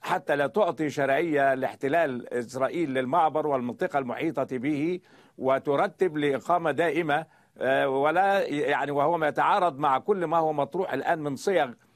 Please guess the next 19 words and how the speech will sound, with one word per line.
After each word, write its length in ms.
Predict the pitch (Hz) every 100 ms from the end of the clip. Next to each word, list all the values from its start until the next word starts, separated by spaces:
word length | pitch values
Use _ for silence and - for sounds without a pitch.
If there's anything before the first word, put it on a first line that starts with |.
| _ -
للحل 600 | 127 131 123 165 185 165 -
والجولات 1160 | 135 135 139 139 135 131 131 131 147 160 185 143
التفاوض 640 | - 131 170 196 196 156
والانسحاب 500 | 147 131 - 160 156
الإسرائيلي 680 | 143 - 131 147 160 156 151 - _ -
من 140 | 139
غزة. 380 | 156 185 117 113 _ _ - _ -
فطرح 880 | 135 139 147 135 123 190 208 165
فكرة 360 | 165 202 175 165
أخرى 540 | 170 151 196 139 170 190
أن 240 | 151 147
يتم، 420 | 143 175 185 160 170 - _
آه، 220 | - 139 131
يعني 520 | 135 135 131 139 143
ت-، 140 | 123
إدارة 920 | 135 135 135 135 135 143 202 175 180 - _ -
مدنية 840 | 135 160 160 160 185 139 139 139 - -
فلسطينية 760 | 165 - 156 151 180 156 143
للمعبر 720 | 147 165 151 165 139 160 180